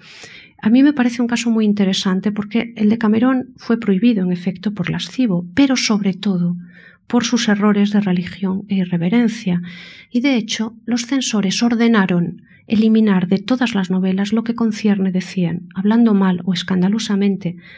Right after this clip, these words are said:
a sacerdotes, frailes, abades, abadesas, monjes, monjas, obispos, vicarios. Es decir, a toda persona o a toda cosa sagrada,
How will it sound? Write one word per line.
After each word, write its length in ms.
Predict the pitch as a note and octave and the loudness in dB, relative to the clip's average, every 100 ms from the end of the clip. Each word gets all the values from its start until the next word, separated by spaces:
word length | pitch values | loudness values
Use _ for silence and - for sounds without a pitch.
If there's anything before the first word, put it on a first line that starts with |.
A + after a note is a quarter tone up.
| - - _ | -20 -20 _
a 60 | - | -4
sacerdotes, 720 | G#3 G#3 G3+ A3+ G#3+ G#3 - | 0 2 2 2 2 0 0
frailes, 460 | F#3+ F#3+ F#3+ G3 | 2 4 4 2
abades, 380 | F#3 F3 F3 F3 | 0 0 -2 -2
abadesas, 560 | F3 E3 F#3 - F3 F#3+ | -2 -2 -2 -4 -6 -4
monjes, 380 | F#3 - G3 F#3+ | -6 -6 -6 -4
monjas, 360 | F3+ F3 F3 | -4 -6 -6
obispos, 400 | F3+ F3 F3 F3 | -4 -4 -6 -10
vicarios. 600 | - - F3+ F3 - - - - - | -8 -6 -4 -4 -6 -12 -20 -20 -20
Es 60 | - | -16
decir, 280 | G3+ G#3 - - | -12 -12 -16 -20
a 80 | - | -6
toda 260 | B3+ B3 | -2 0
persona 600 | A3+ - - G#3+ F3+ F3+ - - _ _ | 0 0 0 2 0 -2 -8 -20 _ _
o 80 | G3 | 0
a 40 | |
toda 240 | G3+ G3 F3+ | 4 2 2
cosa 260 | F#3 - | -2 -2
sagrada, 540 | F3 F3+ F3 E3+ E3+ | -2 0 0 0 -2